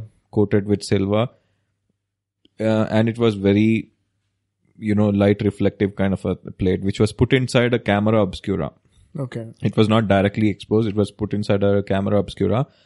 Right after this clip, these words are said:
Speaker 1: Around ten minutes of exposure time, and you have your copper plate, uh, with the image. And he used some solvents to, um, you
Speaker 2: Develop
Speaker 1: know,
Speaker 2: it.
Speaker 1: develop it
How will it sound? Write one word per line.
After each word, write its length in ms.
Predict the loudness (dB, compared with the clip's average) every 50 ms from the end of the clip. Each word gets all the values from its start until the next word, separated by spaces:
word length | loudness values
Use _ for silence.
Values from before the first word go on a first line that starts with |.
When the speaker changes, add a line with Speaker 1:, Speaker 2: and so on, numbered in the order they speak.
| _ _ _ _ _ _ _ -2
Speaker 1:
Around 280 | 0 0 0 0 0
ten 180 | 0 0 2 2
minutes 260 | 2 0 0 2 2
of 140 | 0 2 2
exposure 500 | 0 -2 -2 0 0 2 2 2 2 0
time, 300 | 0 0 0 0 0 0
and 160 | 0 0 0
you 120 | 0 0
have 280 | 0 0 0 -2 0 0
your 180 | 2 2 2 0
copper 300 | 0 -4 -4 -2 -2 -2
plate, 380 | -2 0 0 0 0 0 -2 -8 -14 -14 _ _ -8
uh, 280 | -4 -4 -2 -2 -2 0
with 160 | 0 0 0
the 100 | 0 -2
image. 420 | -2 -2 -2 -2 -2 -2 -4 -8 -12 _ _ _ _ _ _ _ -2
And 220 | -2 0 0 0 0
he 100 | 2 2
used 440 | 2 2 2 0 0 -2 -6 -12 -14 -8
some 260 | -4 -2 -2 -2 0
solvents 560 | 0 0 0 2 2 0 0 -2 -2 -4 -4
to, 420 | -2 0 0 2 0 0 -2 -4 -4
um, 500 | -4 -4 -2 -2 -2 -2 -4 -4 -6 -8 -6
you 140 | -4 0 0
Speaker 2:
Develop 340 | 2 2 0 -2 -2 -6 -10
Speaker 1:
know, 40 | -12
Speaker 2:
it. 280 | -12 -14 -14 -12 -6
Speaker 1:
develop 440 | -2 0 0 2 2 0 0 2 0
it 180 | 0 -2 -2